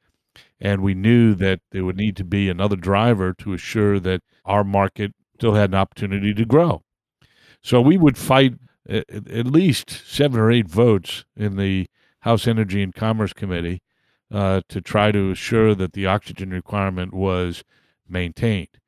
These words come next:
At some point, however, the oil companies themselves realized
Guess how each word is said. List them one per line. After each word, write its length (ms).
At 160
some 240
point, 320
however, 480
the 160
oil 200
companies 460
themselves 540
realized 640